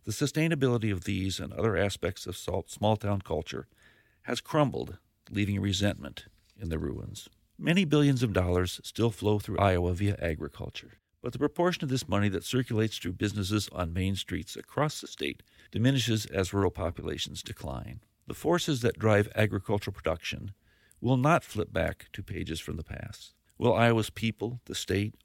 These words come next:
or the nation have the creativity and resolve to nurture a new economy that can revitalize small towns and help restore a culture of respect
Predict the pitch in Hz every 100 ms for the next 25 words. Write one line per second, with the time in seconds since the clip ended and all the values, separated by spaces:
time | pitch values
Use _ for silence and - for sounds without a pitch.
0 | - 92 87 85 90 107 147 147 _ -
1 | _ 104 98 - 135 131 131 127 123 95
2 | 95 87 87 104 - 107 101 107 95 87
3 | 101 131 - 135 139 151 - _ _ _
4 | - - 107 98 85 113 110 120 - 110
5 | 110 117 113 110 - 92 98 101 104 -
6 | 101 107 - - 110 107 135 - _ _
7 | - 101 104 - 98 -